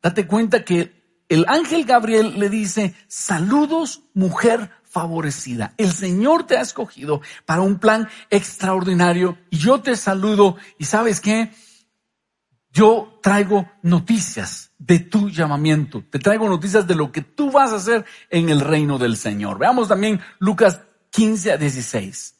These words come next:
Jesús dijo, "Ustedes no me eligieron a mí, yo los elegí a ustedes y les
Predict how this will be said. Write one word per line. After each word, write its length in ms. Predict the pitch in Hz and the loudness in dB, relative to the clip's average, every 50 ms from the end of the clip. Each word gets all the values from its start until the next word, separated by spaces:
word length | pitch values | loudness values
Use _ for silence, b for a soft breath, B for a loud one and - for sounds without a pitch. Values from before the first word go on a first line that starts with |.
| _ _ _ _ _ _ _ _ _ _ _ - | _ _ _ _ _ _ _ _ _ _ _ -4
Jesús 320 | - 147 - - 196 190 | -4 -2 -2 -2 -2 0
dijo, 360 | 175 214 160 185 202 196 - - | 0 0 0 0 0 -2 -2 -4
"Ustedes 540 | 180 156 - - - 302 320 320 302 254 | -4 -4 -2 0 0 2 2 2 0 0
no 200 | 233 247 254 254 | 0 0 0 0
me 160 | 240 240 240 220 | 0 0 0 0
eligieron 480 | 202 180 165 - - 202 196 202 190 | 0 0 0 0 0 2 2 2 0
a 60 | 165 | 0
mí, 680 | 147 143 147 170 214 208 151 98 - _ _ _ _ _ _ _ _ _ _ _ _ _ | 0 0 2 2 2 2 0 -2 -6 _ _ _ _ _ _ _ _ _ _ _ _ _
yo 420 | - - 294 311 285 220 170 151 | 0 2 4 6 6 6 4 2
los 240 | 151 151 156 143 - | 0 -2 -2 -2 0
elegí 440 | 156 139 135 131 127 - - 190 190 | 0 0 0 0 -2 -4 -2 0 0
a 60 | 170 | 0
ustedes 800 | 147 131 117 - - 151 147 147 180 - - - - - _ _ _ _ _ _ _ _ _ - | 0 -4 -8 -6 -4 -2 -2 -2 -4 -10 -16 -18 -20 -20 _ _ _ _ _ _ _ _ _ 2
y 80 | 208 | 4
les 420 | 190 185 175 165 147 - - - | 4 6 4 4 0 -4 -10 -16